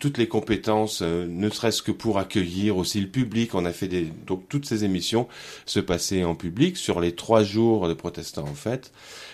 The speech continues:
Et, euh, c'était une expérience vraiment, euh, unique et puis, euh,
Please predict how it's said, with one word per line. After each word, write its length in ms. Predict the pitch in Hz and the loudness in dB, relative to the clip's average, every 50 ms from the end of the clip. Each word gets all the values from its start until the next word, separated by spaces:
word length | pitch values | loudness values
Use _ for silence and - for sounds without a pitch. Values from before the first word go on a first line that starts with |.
| - - - - | -20 -18 -12 -6
Et, 240 | - 80 80 82 82 | -4 -2 0 0 0
euh, 680 | 78 78 76 78 76 76 76 76 76 73 71 67 69 | 0 0 0 0 0 0 0 -2 -2 -2 -4 -4 -6
c'était 320 | 71 - 104 92 - 110 | -4 -4 -4 0 2 2
une 120 | 104 98 92 | 4 4 2
expérience 500 | 90 - - - 98 98 95 95 90 90 | 0 0 0 0 0 2 2 0 -2 -4
vraiment, 580 | 90 90 98 92 98 101 98 98 92 87 82 | -2 0 2 2 2 2 2 4 4 2 2
euh, 220 | 76 76 78 - - - | 0 -2 -4 -6 -4 2
unique 500 | 120 110 120 147 175 190 190 - - - - - - - - - - - | 4 6 6 6 6 4 2 -4 -14 -16 -18 -20 -18 -18 -18 -10 -2 0
et 120 | 92 98 | 0 0
puis, 440 | 95 - 104 110 117 117 110 104 95 | 0 0 -2 -2 0 2 2 2 2
euh, 460 | 82 82 82 82 80 80 80 78 78 | 2 2 0 -2 -2 -2 -4 -4 -6